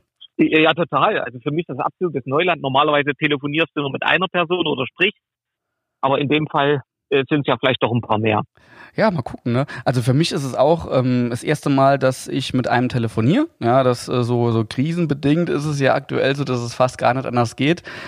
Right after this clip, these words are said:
Speaker 2: Ähm, aber ich glaube, es ist auch nicht schlimm. Bisher haben die Leute halt immer bei uns im Büro gehockt und, ähm,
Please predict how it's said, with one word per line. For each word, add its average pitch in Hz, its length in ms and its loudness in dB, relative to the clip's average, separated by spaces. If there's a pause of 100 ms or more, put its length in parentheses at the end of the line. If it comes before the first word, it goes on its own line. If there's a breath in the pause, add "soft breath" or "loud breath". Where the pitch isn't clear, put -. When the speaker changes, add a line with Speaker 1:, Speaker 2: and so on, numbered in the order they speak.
(200 loud breath)
Speaker 2:
Ähm, 120 500 4
aber 117 220 2
ich 113 100 -4
glaube, 120 240 2
es 101 60 2
ist 87 60 0
auch 101 100 4
nicht 120 140 0
schlimm. 101 240 -2
Bisher 117 200 2
haben 123 140 2
die 120 40 0
Leute 123 220 4
halt 113 140 0
immer 127 180 2
bei 117 120 2
uns 131 200 -2
im 113 100 -2
Büro 117 280 2
gehockt 151 340 0 (480 loud breath)
und, 113 420 4
ähm, 104 760 -2